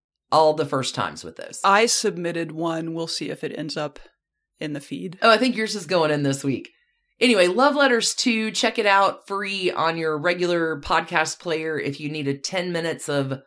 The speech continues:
Speaker 1: delightful in your day. Always something going on over here. We love y'all. Thanks for tuning in and listening.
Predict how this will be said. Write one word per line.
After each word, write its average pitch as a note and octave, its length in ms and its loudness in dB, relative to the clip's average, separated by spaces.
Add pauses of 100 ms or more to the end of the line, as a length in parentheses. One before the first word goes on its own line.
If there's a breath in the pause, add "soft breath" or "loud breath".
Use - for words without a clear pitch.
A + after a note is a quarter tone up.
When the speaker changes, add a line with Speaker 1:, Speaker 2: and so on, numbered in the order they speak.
(600 soft breath)
Speaker 1:
delightful E3 1000 0
in D#3 240 -4
your C#3 180 0
day. C3+ 720 -2 (760)
Always F#3+ 360 2
something F3+ 300 0
going E3 320 0
on D3+ 160 2
over C#3 180 0
here. B2+ 540 -4 (180)
We G#3+ 160 -2
love F#3+ 260 4
y'all. A2 420 0 (140)
Thanks F#3 260 -6
for F3 100 -6
tuning E3+ 320 -6
in D#3 80 -2
and D#3 140 -4
listening. D3+ 600 -4